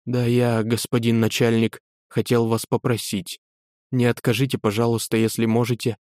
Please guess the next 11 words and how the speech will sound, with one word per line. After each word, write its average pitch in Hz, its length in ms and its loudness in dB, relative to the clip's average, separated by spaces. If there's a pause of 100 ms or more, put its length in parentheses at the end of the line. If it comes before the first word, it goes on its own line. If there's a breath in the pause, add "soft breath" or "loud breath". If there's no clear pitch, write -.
(160)
облегчить 120 680 -2
мою 123 220 2
дальнейшую 117 680 2
тяжёлую 120 560 0
участь, - 540 -6 (260)
а 110 140 -2
я 113 240 2
вам 127 180 0
сообщу 127 680 -2
кое-какие 120 720 0
сведения». 113 680 -2